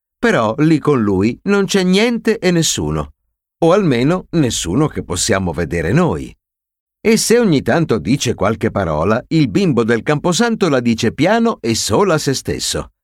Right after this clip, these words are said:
Oppure al suo unico amico, un merlo tutto nero che gli svolazza intorno e a volte gli si posa sulla spalla, come il pappagallo di un pirata.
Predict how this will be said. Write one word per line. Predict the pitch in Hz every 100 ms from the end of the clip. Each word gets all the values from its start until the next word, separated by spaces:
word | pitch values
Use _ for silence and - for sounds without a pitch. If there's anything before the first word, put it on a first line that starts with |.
| _ _ _ _
Oppure | 226 226 208 262 247
al | 180
suo | 143 180 147
unico | 160 175 165 175
amico, | 123 101 - 120 -
un | 190 175
merlo | 160 147 123 113
tutto | 156 160 214
nero | 190 180 190
che | 170 147
gli | 131 120
svolazza | 104 110 123 - 113
intorno | 107 95 92 85 107 98 _ -
e | 220
a | 214
volte | 139 135 120 175 202
gli | 175
si | 180 -
posa | 104 120 131
sulla | 107 110 95 113
spalla, | - 143 85 85 80 _ _
come | - 208 233
il | 175
pappagallo | 143 127 139 113 127 135 123
di |
un | 110
pirata. | 92 85 64 60 78 76